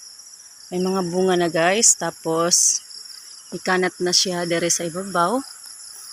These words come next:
Na ay mga bunga na. Mao, mao ni siya. Ang among ampalaya. May mga bunga na talaga, guys. So, noong ano,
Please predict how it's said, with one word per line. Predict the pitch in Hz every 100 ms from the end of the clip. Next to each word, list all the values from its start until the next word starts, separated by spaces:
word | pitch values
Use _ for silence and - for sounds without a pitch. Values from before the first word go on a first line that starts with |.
| - - - -
Na | 185 175
ay |
mga | 175 175 175
bunga | 160 170 170 165
na. | 175 214 - - - - - - - - - - - - -
Mao, | 160
mao | 160
ni | 165 180
siya. | - 175 185 240 - - - - - - - - - - -
Ang | 170
among | 180 185
ampalaya. | 185 175 180 180 185 202 180 - - - - - - - - - - -
May | 185 185
mga | 185 185
bunga | 175 196 214
na | 208
talaga, | - 196 180 180
guys. | 170 160 160
So, | - 156
noong | 185 202 233 233
ano, | 214 196 180